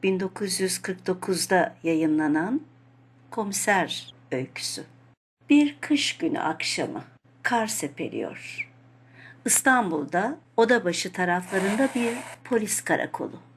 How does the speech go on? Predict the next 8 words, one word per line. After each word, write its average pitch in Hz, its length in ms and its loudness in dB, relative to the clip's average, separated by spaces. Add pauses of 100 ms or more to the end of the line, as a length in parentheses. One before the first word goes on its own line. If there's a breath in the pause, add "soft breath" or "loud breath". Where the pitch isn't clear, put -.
(260)
Kira 302 400 6
ile 160 300 -2
tutulmuş 196 760 -2 (200)
iki 320 260 2
katlı 202 380 2
ahşap - 640 -2
bir 143 160 2
ev. - 180 -4